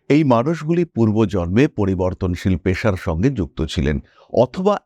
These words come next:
এমন কোনো পেশায় যুক্ত ছিলেন যার কারণে তাদেরকে বারবার স্থান পরিবর্তন করতে হয়েছে এবং বর্তমানে এই জাতকের মধ্যে কিন্তু স্থান পরিবর্তন নিয়ে প্রবল অনীহা রয়েছে। এই জাতক এক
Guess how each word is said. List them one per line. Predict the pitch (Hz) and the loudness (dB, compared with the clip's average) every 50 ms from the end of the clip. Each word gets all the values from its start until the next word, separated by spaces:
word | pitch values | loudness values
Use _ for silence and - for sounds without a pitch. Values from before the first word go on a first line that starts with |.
| - | -2
এমন | - 113 123 147 190 214 208 | -2 0 0 0 0 -2 0
কোনো | 220 220 214 | 0 -2 -2
পেশায় | 202 - 120 107 113 117 107 101 | 0 -2 -2 0 0 0 0 0
যুক্ত | 92 92 - _ - 90 | 0 -4 -6 _ -6 -6
ছিলেন | 87 - 98 104 131 190 233 190 | -4 -2 0 2 2 2 2 2
যার | - 98 85 85 90 | 2 2 0 0 -2
কারণে | - - 101 101 117 123 156 170 _ _ _ _ _ - | -4 -2 -2 0 0 0 0 0 _ _ _ _ _ 0
তাদেরকে | 127 123 123 139 156 160 - 185 185 170 143 | 0 2 2 2 -2 -2 -2 -4 -4 -2 0
বারবার | 113 90 85 90 92 85 87 110 127 131 | 0 0 0 0 -2 0 0 0 0 0
স্থান | - - - - - 180 190 180 | -2 -14 -16 -8 -4 -2 -2 -2
পরিবর্তন | - - 85 85 80 78 80 80 - - 85 82 | -2 -2 -2 0 0 0 -2 -4 -2 -2 -2 -2
করতে | 78 71 78 78 - 82 85 | -2 -2 -4 -4 -2 -2 -2
হয়েছে | 85 82 78 - 95 82 - _ _ _ _ _ _ - | 0 -2 -2 -2 -2 -4 -4 _ _ _ _ _ _ 0
এবং | 110 120 131 131 117 | 0 2 2 2 2
বর্তমানে | 110 113 120 131 - _ - 185 180 190 190 190 180 - - | 2 2 0 0 -4 _ -2 -2 0 0 0 0 -2 -2 -2
এই | 131 131 135 117 | -2 -2 -2 -2
জাতকের | 101 110 101 98 - - 107 87 107 104 95 | 0 0 0 0 -2 -4 -4 -2 -2 -2 -2
মধ্যে | 90 92 92 90 85 110 107 | -2 -6 -6 -2 0 -2 0
কিন্তু | 98 110 117 117 117 - 180 | 0 0 -2 -2 -2 -2 -4
স্থান | 165 - - 113 98 104 104 - | -4 -4 -2 0 0 2 0 0
পরিবর্তন | - 92 92 92 90 95 95 92 - - 113 113 | 0 0 0 0 0 0 -2 -2 -2 -2 0 0
নিয়ে | 117 127 151 208 214 208 208 _ | 2 2 2 2 0 -2 -2 _
প্রবল | - - 104 95 95 107 123 147 156 - - - | -4 -2 -2 0 0 2 2 0 0 -2 -6 -6
অনীহা | - 98 104 113 110 104 95 98 | -4 -2 -2 -2 -2 -2 -2 -2
রয়েছে। | 87 85 85 82 - - 90 - _ _ _ _ _ _ - | -2 -2 -4 -4 -4 -6 -6 -6 _ _ _ _ _ _ 2
এই | 156 156 180 143 | 2 2 4 2
জাতক | 107 131 135 131 131 - 160 151 - - - | 2 0 0 0 0 -4 -6 -6 -6 -4 -4
এক | 87 92 | -2 -2